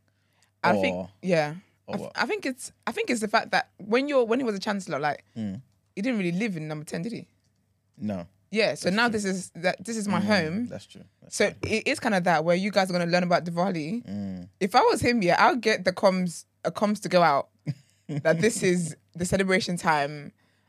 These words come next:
Speaker 1: and do some stuff. But I think it's, I liked that, that he did that. I think
Speaker 2: Yeah.
Speaker 1: it's significant. I think it just shows the culture and I know the racists were shaking in their boots. I know they were. I know they were like, "What the hell?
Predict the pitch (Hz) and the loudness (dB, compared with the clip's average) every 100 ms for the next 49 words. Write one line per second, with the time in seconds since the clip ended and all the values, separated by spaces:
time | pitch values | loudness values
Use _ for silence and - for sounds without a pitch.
0 | _ 165 170 170 185 214 175 196 196 165 | _ 0 2 0 -2 -4 -2 0 0 2
1 | 175 240 214 180 - - _ _ - 226 | 0 0 -4 -6 -6 -16 _ _ 2 4
2 | 254 220 - 165 156 - 175 170 - - | 6 2 0 -4 -4 -6 -6 -4 -8 -10
3 | - 87 196 185 175 - 165 156 - 151 | -12 -8 -6 -4 -6 -6 -6 -6 -6 -4
4 | 185 180 - - _ _ _ _ - 170 | -2 -4 -6 -20 _ _ _ _ -4 0
5 | 208 208 - 190 180 180 180 170 160 - | 0 0 2 2 0 -4 -2 -2 -2 -2
6 | 147 139 294 - _ _ _ _ _ - | -2 -2 -6 -14 _ _ _ _ _ -6
7 | 165 170 170 185 214 202 165 165 185 156 | -2 0 0 0 2 2 2 -2 -2 -6
8 | 147 - 175 170 160 160 151 139 - - | -6 -4 -4 -4 -6 -4 -6 -10 -10 -12
9 | - _ 185 180 165 156 151 147 147 175 | -12 _ -4 0 0 0 0 -2 -2 -4
10 | 156 147 147 143 143 110 - - 160 147 | -4 -2 -2 -2 -6 -8 -16 -20 -12 -8
11 | 160 156 240 | -2 -2 -4